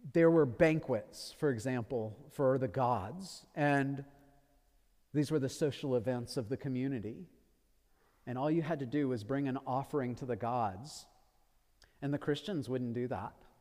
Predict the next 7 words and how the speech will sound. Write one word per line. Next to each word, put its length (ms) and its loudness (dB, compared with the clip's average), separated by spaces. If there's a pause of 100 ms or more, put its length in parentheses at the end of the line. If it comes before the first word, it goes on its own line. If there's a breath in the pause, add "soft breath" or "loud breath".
(800 soft breath)
The 100 2
Christians 440 2
also 560 4
would 260 2
not 720 0
bow 520 6 (280)
before 500 0